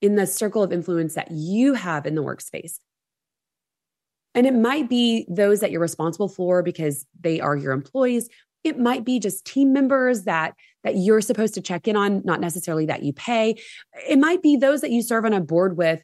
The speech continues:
It might be, go ahead and flip it to your family, to your neighbors, to your friendships. But how do you want gratitude and how do you show gratitude? And I think that reflection is really, really important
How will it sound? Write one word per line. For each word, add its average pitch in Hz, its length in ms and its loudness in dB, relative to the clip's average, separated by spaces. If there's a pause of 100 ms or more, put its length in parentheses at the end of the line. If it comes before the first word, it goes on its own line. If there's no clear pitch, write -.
It 214 140 -2
might 220 320 0
be, 202 360 -2 (360)
go 208 140 2
ahead 202 180 -2
and 190 180 2
flip 190 160 -2
it 180 140 -2
to - 160 -6
your 190 160 -2
family, 139 640 -4 (180)
to - 160 -4
your 202 220 2
neighbors, 147 560 -2 (280)
to 240 120 0
your 220 120 2
friendships. 170 600 -4 (280)
But - 140 0
how 254 320 0
do 349 80 4
you 220 380 2
want 175 640 -2 (280)
gratitude 160 840 -2 (160)
and 214 100 -2
how 226 220 -2
do 247 80 0
you 190 180 -2
show 156 720 -2
gratitude? 127 760 -6 (960)
And 254 80 0
I 294 60 2
think - 260 0
that 339 220 -4
reflection 196 720 -2
is 170 180 -4
really, 202 360 0
really 170 240 2
important 156 600 -6